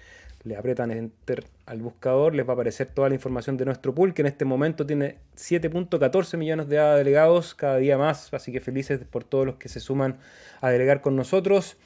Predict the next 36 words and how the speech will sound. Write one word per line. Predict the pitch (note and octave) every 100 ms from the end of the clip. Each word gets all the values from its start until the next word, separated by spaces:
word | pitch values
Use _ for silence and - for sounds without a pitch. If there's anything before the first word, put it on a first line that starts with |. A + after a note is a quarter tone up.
| _ - -
Tres | E3 E3
punto | E3 D#3+ D3+ E3 D#3+ D3+
seis | D3+ - F3 F3
por | F3 C#3+
ciento | - E3 - D#3
de | C#3+
retorno | C#3 F3+ F#3 F3+ F#3 F#3+
y | F3 F3
verificando | E3 D3 C3+ C#3 C#3+ C3+
bloques | C#3 C#3+ D3 - -
en | B2
cada | C#3+ C#3+
uno | C#3+
de | C#3
los | C3
epochs, | D#3+ F3 D#3
por | - B2
lo | A#2+
tanto | C3+ C3+
entregando | A#2+ A#2+ B2+ B2+
recompensas | A#2+ A2 C#3 B2+
cada | - C3
cinco | B2+ D3+ D3+
días, | D3+ E3+ E3+
y | D3 C3+
en |
este | F3 - E3+
cuatrocientos | D3 C3 D#3+ D#3
cuarenta | D#3 D3 C#3+
y | D3+
dos | F3
ya | D3+
hemos | D3+ C#3
superado | B2+ C3 C#3+
las | C#3
expectativas, | B2 B2+ C3 B2 D#3 D#3